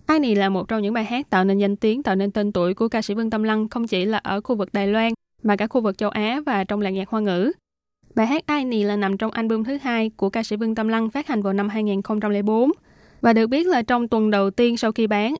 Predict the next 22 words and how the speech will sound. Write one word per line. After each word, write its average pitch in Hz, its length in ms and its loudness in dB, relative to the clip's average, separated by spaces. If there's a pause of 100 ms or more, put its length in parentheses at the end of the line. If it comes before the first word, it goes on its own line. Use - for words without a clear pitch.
(140)
album 226 300 4
này 208 120 4
đã 214 100 0
bán 233 220 -2
ra 294 120 -2
được 196 140 0
năm 214 180 0
ngàn 190 160 0
đĩa 180 280 0 (300)
và 233 80 4
cũng 233 180 2
giành 254 120 0
được 202 120 0
vị 196 100 2
trí 247 140 -2
quán 269 200 0
quân 240 160 0
trong 220 160 0
nhiều 202 120 0
bảng 185 120 -2
xếp 277 120 -6
hạng. 202 280 0